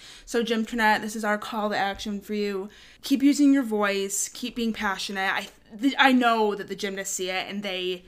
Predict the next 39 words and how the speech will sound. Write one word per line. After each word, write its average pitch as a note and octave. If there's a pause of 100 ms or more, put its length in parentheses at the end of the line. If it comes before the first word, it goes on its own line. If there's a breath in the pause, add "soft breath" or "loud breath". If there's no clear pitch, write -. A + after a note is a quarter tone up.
appreciate F#3+
it. F#3+ (400 loud breath)
And F3+ (180)
keep C#4
reaching F#4
out A3+
to -
the B3
right G#3
people. F3
Tag G#3
U A3+
S A3+
A A3+
Gymnastics, G3+
tag G#3
Lily G#3
Young, F#3 (180 loud breath)
send C#4
emails. F#3
I -
think A3
s-, - (100)
emailing G#3+
people A#3+
is A#3+
a A#3+
really A#3
big A3+
thing. A#3+
Put B3+
it C4
together D#4+
a B3
really A3
nice G3
professional G3+
sounding F3+
email G#3